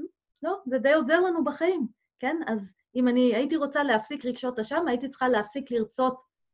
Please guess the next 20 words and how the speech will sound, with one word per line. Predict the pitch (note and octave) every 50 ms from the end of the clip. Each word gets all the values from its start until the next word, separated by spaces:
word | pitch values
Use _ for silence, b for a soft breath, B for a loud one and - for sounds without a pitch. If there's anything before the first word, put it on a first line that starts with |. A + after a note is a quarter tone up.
| _ _
להיות | A3 A3+ B3 A#3+ A3+ A#3+ A#3+
טובה, | - A3 F#3+ F#3 G#3 A#3+ E4
או | F#4 D#4
להפסיק | A3 G#3 G#3 - - A#3 A#3 - _ _ _ _ _ _ -
לרצות | A3+ A#3+ A#3 - A#3+ A#3+ A#3
לעשות | G#3 G#3+ - A#3 A#3 -
טוב | A#3 A3+ G3
בעולם | G#3+ G3+ G3+ G3 G3+ A3 C4+
הזה, | C#4 E4+ G#4 G#4 - b b b b _ _ _ _ _ _ _ _ _ _ _ - -
אבל | A#3 A#3 C4 B3
זה | C4+ C4
ממש | B3+ B3+ B3+ C4 B3+ B3+ B3+
לא | A#3+ A#3 A#3
הרעיון. | A3 G#3 F#3+ G#3 G3 G3 G#3 B3 F4+ A#4 A#4+ B B B B B B B
אז | - C4 B3 G#3 G3+ G3+
בעצם | B3+ B3+ B3+ B3+ C4 A#3+
אנחנו | A#3 A#3 A#3 - A#3+
לומדים | A#3 A#3+ B3 B3 D4+ D4+ C4+
שרגשות | - C4+ A#3+ A3 G#3+ - - C4+ C4+ C4
אשם | C4+ C4 - D4 C4 A#3